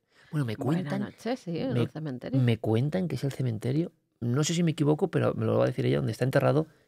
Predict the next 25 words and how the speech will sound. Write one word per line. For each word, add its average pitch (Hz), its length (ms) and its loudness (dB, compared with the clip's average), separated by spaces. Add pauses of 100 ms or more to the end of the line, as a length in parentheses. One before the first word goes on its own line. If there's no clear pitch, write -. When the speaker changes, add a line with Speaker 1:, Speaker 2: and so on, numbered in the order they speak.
Speaker 1:
el 110 140 -2
gran 113 220 4
Camilo 135 340 6
José 110 300 0
Cela, 120 260 4 (760)
que 131 120 8
alguien 147 240 8
que 151 120 -4
creyese 151 360 4
más 135 220 2
en 107 80 0
la 107 80 2
Galicia 117 320 2
mágica 113 400 2
casi 110 240 0
no 110 80 4
lo 104 80 6
había, 135 260 6 (480)
y - 120 -8
por - 260 -6
algo 131 260 -2
eligió 107 380 0
quizá 104 240 -6
ese 101 140 -8
sitio. - 440 -6